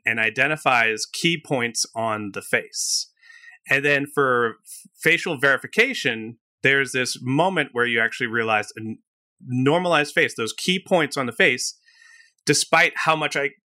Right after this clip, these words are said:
contrast and contour my face and how many funny faces, even if I'm Jim Carrey trying to make really fun faces, those average of all those points is somewhat uniquely identifying for me, that those would be at those distances from each other. So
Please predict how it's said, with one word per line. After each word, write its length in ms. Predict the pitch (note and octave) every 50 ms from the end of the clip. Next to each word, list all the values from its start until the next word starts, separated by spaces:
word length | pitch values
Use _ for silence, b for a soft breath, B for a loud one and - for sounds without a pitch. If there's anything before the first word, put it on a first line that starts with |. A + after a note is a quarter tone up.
| _ -
contrast 720 | - - F3+ D3+ E3 E3 - - F3+ D3 D3 D#3 D#3+ D#3 -
and 220 | D3 B2 B2 A#2+
contour 500 | - - E3+ D#3 D#3+ D#3+ - F3 E3 D#3
my 160 | D3+ D3 D3 D3
face 380 | - D3+ C#3+ D3+ D#3+ D3+ -
and 140 | B2 A#2 A2+
how 140 | - - D3+
many 220 | D#3 D3+ D3 B2
funny 300 | - - D#3+ D#3 D#3 D3
faces, 400 | C#3 - C#3+ C3+ C3+ - C3 A#2
even 180 | C#3 D3 E3+ E3+
if 100 | D3 C3
I'm 200 | C#3 B2 A2+ A2
Jim 240 | G#2 B2+ C3 C3 A#2+
Carrey 480 | - - C3+ B2+ B2 A#2+ A#2 A2+ G#2+ -
trying 220 | - B2+ A#2 A#2
to 60 | A2+
make 200 | A2+ A2+ A2+ A2 _ -
really 240 | A#2 A#2 A2+ A#2 G#2+
fun 260 | - A#2+ A2 G#2 G2
faces, 500 | - B2 A#2+ A#2 - - G2 G2 - B B B B B B B B B B B B B B B2
those 440 | C3 D#3 E3 E3 D#3+ D#3 C#3 - - _ -
average 420 | E3 F#3 A3+ A#3+ A3+ G3 D3 C3+
of 120 | C#3+ B2+
all 160 | C#3 C#3 C#3+ C#3
those 200 | C#3 B2+ A#2+ -
points 460 | _ - F#3+ F#3+ D3+ A#2+ A2+ - - -
is 280 | C3 B2 A#2+ G#2+ - -
somewhat 420 | - E3+ F3 F#3 E3+ D3+ C3 - _
uniquely 680 | - A#2 A#2 A#2 A#2 A#2+ C3+ D3 D#3 D#3 - D3+ C#3+ B2
identifying 760 | A2 A2 G#2+ A2 A2 A#2 B2+ C3 - - - - - - A#2+ -
for 180 | - A#2 A#2 A2+
me, 300 | G#2 G#2 - A#2+ - _ B B B B B B C3
that 220 | B2 B2 A#2+ A2+
those 300 | B2+ C3 C#3+ D3 C#3+ C#3+
would 160 | C#3+ B2+ A2
be 160 | B2+ C3+ C3
at 160 | A#2 G#2+ - -
those 240 | A#2+ C3 B2+ A2+
distances 560 | G#2+ B2 A#2+ - - A#2 A2 - - A2+ G#2 -
from 120 | A#2 G#2+
each 140 | G#2+ - -
other. 300 | C#3+ C#3+ C3+ A#2 G#2+ G#2
So 180 | - - A2+